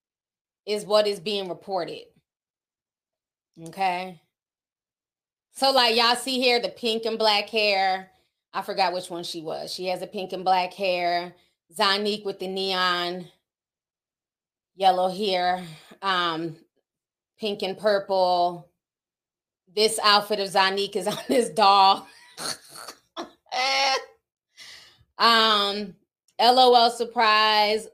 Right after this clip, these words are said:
O M G, Manil-, Man-, Manilio? Manilio? I can't even read what this says. Manilio girls. Um, here she is with the curly hair, like Zanique. So I guess I'm confused. Were these dolls made after the O M G girls?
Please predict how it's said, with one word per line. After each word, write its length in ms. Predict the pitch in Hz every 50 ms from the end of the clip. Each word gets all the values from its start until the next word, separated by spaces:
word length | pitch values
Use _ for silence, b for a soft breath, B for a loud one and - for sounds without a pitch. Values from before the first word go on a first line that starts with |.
| _ _
O 240 | - 185 214 214 214
M 220 | 214 214 220 214 196
G, 380 | 160 180 208 220 226 220 220
Manil-, 480 | 214 208 208 208 208 202 208 214 208 208
Man-, 300 | 208 208 208 202 196 190 - - 165 - _ _ _ _ 196
Manilio? 880 | 190 185 185 190 196 220 226 240 240 247 247 254 262 269 240 214 - _ -
Manilio? 380 | 175 170 175 185 196 214 214 -
I 60 | -
can't 180 | 196 240 220 202
even 140 | 180 170 170
read 160 | 190 196 180
what 140 | 185 190 -
this 140 | 202 196 -
says. 220 | 208 196 185 180 - _ _ _ _ _ _ _ _ _ _ 175
Manilio 500 | 180 180 185 190 202 202 202 208 214 208
girls. 420 | 220 220 214 214 214 208 208 - - _ _ _ _ _ _ _ _ _ _ -
Um, 540 | 202 220 220 208 202 190 180 175 170 175
here 220 | 170 208 247 240 240
she 180 | 240 240 240
is 80 | 226 220
with 160 | 208 208 214
the 80 | 208 180
curly 480 | - - 233 226 233 226 220 220 233
hair, 600 | 226 233 220 214 202 202 202 196 202 214 208 - - _ _ _
like 260 | 202 202 196 196 185
Zanique. 400 | 202 202 196 196 214 214 208 214 B B B B B
So 120 | - 403
I 120 | 415 453 -
guess 100 | 523 - -
I'm 300 | 370 480 508 - 415 370
confused. 360 | 339 - 359 392 392 370 254
Were 120 | 330 330 320
these 320 | 339 359 403 480 381 262
dolls 500 | 226 302 294 285 302 302 311 320 240 254
made 240 | 285 285 277 269 - - -
after 400 | 220 233 247 269 - - 320 320
the 120 | 294 311 311
O 160 | 311 311 311
M 160 | 311 320 302
G 220 | - - 294 311 320
girls? 480 | 262 320 320 330 339 339 320 330 -